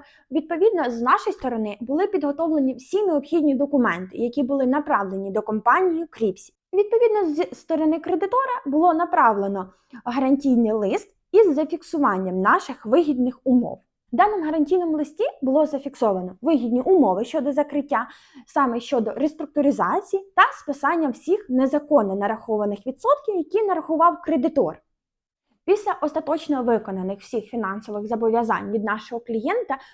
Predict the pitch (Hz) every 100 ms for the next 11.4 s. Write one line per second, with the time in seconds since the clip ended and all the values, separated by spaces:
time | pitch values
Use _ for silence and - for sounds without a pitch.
0 | _ 339 320 269 240 262 262 285 - -
1 | - 254 262 302 254 247 311 190 185 208
2 | 254 330 359 320 311 262 247 381 403 339
3 | 208 202 202 247 277 480 480 _ _ 415
4 | 415 427 427 415 381 - 392 381 359 339
5 | 349 359 339 330 311 294 269 254 - _
6 | 285 - 302 277 - - - 285 - 220
7 | 208 214 208 214 208 208 226 381 480 302
8 | 233 226 233 339 - 220 254 247 190 -
9 | _ _ _ - 285 285 285 320 311 453
10 | 339 311 302 302 285 285 277 339 302 233
11 | 185 190 180 -